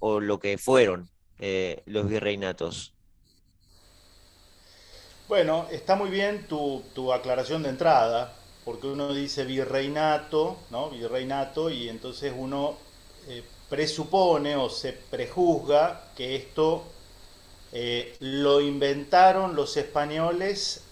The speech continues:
Speaker 2: al, luego como consecuencia del descubrimiento de América por parte de Cristóbal Colón en mil quinientos noventa y dos.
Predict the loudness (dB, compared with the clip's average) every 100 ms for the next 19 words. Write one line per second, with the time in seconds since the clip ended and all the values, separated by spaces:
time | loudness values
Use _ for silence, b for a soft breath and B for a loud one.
0 | -8 -4 -4 -6 -12 -18 -20 -18 0 8
1 | 8 8 4 4 4 0 -4 -4 -6 -6
2 | -8 2 4 4 0 0 -2 -2 -8 -10
3 | -10 -8 -8 -4 0 0 -2 -6 -4 -4
4 | -4 -8 -8 -8 -10 -10 -12 -8 -6 -6
5 | -6 -4 -6 -6 -10 -12 -12 -12 -10 -10
6 | -6 6 6 6